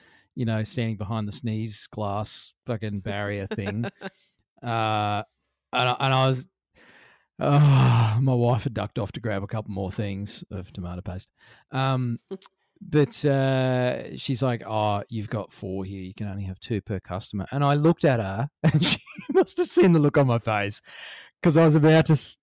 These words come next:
Speaker 1: try and use reason with a twenty-two-year-old with a nose piercing standing behind sneeze glass at the supermarket. And it's like, "It's fucking tomato paste. Are you kidding me? Wha-, how's that a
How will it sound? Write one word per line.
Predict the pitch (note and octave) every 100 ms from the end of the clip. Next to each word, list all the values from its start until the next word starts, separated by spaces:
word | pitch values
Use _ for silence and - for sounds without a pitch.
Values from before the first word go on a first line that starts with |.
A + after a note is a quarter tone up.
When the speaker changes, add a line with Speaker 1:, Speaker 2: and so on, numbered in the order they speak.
| _
Speaker 1:
try | - E3 E3+ E3+
and | D#3
use | C#3 C3+ A#2+
reason | C3 C3+ C3 B2 A2+ A#2+
with | B2 A2+ _
a | A#2+
twenty-two-year-old | - B2+ A#2+ - B2 A#2 A2+ G2+ G2 G2 F#2+ F#2+ _ _ _
with | A2 G#2
a | G2
nose | G2+ G2 G2 G2 G2 G#2
piercing | - G2 F#2+ G2 F#2+ F#2 - -
standing | - A#2 G#2 G2+
behind | G2 G2 F#2+
sneeze | - G2 G2+
glass | - G2 F#2 F#2 - - _ _ _ _ _ _ -
at | G#2
the | A#2+
supermarket. | A#2+ G2+ A2 G2 F#2 G2 F#2+ - _
And | C3+
it's | D3
like, | D#3+ D#3 D3 _ _ _ _ _
"It's | F3 F3+ -
fucking | - G3 G3 G3
tomato | F#3 F3 D3+ C#3 D3+ E3 D3+
paste. | - F2+ D2+ - - - - _ _ _ _ _ _ _ _
Are | D3
you | E3+ E3+
kidding | - F3+ A3 C4
me? | E4+ F4+ D4
Wha-, | D4 A3
how's | C#4 C#4+
that | A#3 A#3
a | G#3+